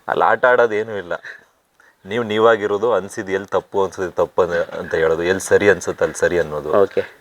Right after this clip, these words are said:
Speaker 1: ಮಾತಾಡ್ಬೇಕು ಜಾಗದಲ್ಲಿ ಮಾತಾಡ್ಬೇಕು.
Speaker 2: ಓಕೆ.
Speaker 1: ಮೌನವಾಗಿರೋ ಜಾಗದಲ್ಲಿ ಮೌನವಾಗಿರ್ಬೇಕು.
Speaker 2: ಎಸ್.
Speaker 1: ಅವಶ್ಯಕತೆ ಇದ್ದಷ್ಟು ಮಾತಾಡ್ಬೇಕು.
Speaker 2: ಹ್ಮ್.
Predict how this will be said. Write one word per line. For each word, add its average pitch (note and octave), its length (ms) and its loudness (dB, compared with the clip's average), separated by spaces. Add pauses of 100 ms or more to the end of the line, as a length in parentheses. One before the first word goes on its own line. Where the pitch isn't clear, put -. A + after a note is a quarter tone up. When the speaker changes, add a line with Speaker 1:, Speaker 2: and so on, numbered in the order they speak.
Speaker 1:
ಮಾತಾಡ್ಬೇಕು A2 560 2 (120)
ಜಾಗದಲ್ಲಿ F#2 380 -2
ಮಾತಾಡ್ಬೇಕು. D#2+ 640 -6 (160)
Speaker 2:
ಓಕೆ. - 360 -8 (240)
Speaker 1:
ಮೌನವಾಗಿರೋ A2 500 4
ಜಾಗದಲ್ಲಿ E2 360 2
ಮೌನವಾಗಿರ್ಬೇಕು. D#2+ 760 -4
Speaker 2:
ಎಸ್. - 260 -10
Speaker 1:
ಅವಶ್ಯಕತೆ A#2 520 2
ಇದ್ದಷ್ಟು E2+ 340 -4
ಮಾತಾಡ್ಬೇಕು. D2 540 -4
Speaker 2:
ಹ್ಮ್. F#2+ 180 -4